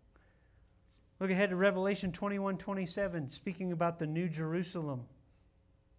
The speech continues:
"Nothing unclean will ever enter it, nor anyone who does what is detestable or false, but only those who are written in the Lamb's book of life." All who come to Jesus have their names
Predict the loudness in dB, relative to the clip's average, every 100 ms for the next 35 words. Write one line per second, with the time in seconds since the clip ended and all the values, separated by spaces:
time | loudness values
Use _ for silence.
0 | _ -20 _ _ _ _ 0 0 2 -2
1 | -2 0 0 -2 -4 -4 -2 0 0 0
2 | -2 -4 -6 -4 -4 -2 -2 -2 -4 -6
3 | -6 -4 -6 -4 -6 -4 -4 -6 -6 -6
4 | -4 -6 -10 -6 -8 -8 -10 -10 -10 -10
5 | -12 -10 -8 -8 -8 -14 -20 -20 -20 -20
6 | -20 -8 -2 0 2 2 2 2 2 0
7 | -4 -2 0 0 -2 -4 -4 -8 -10 -18
8 | -20 -20 -20 -12 -6 -4 -2 -2 -4 -4
9 | -8 -10 -6 -6 -6 -8 -8 -8 -10 -14
10 | -20 -20 -20 _ _ _ _ -20 _ _
11 | _ -6 0 0 0 -4 -6 -8 -6 -6
12 | -6 -8 -8 -10 -10 -8 -8 -6 -8 -8
13 | -8 -8 -12